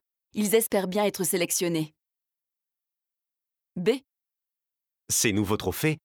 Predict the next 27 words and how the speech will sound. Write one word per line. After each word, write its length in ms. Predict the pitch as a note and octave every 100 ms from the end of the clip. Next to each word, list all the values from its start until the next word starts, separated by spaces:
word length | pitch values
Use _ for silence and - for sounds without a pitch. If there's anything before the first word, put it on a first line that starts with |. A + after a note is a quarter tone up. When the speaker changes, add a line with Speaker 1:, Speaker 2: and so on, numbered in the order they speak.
| _ -
Speaker 2:
Elsa 360 | C#3+ B2+ E3
les 200 | E3 A2
a 40 | G#2
posés 300 | D3 C3 E3
sur 200 | - -
son 160 | B2
étagère. 500 | A2 G#2+ F2+ D#2 - - _ _ _ _ _ _ _ _ _ _ _ _ _ _ _ -
C. 320 | - C#3+ F#2+ - _ _ _ _ _ _ _ _ _ -
Speaker 1:
Mes 160 | A3+
graffitis 540 | G3 G#3 G#3 A3+ - A#3+
ont 100 | G3
été 300 | G3+ G3 G#3
repérés 340 | G#3+ G#3+ G#3
par 180 | G3+ E3
François. 480 | - F3 - F#3 E3 _ _ _
Ce 100 | -
dernier 300 | G#3+ G#3 C4
possède 340 | C#4+ A#3+ B3+ G#3+
une 100 | G#3
forte 280 | - C#4+ C4+
influence 460 | A3+ G#3 A3+ C4
dans 100 | G3
le 100 | F#3
domaine 300 | F3 F#3 G3+
du 100 | F#3
street 320 | - - F#3+
art. 220 | F3 D#3+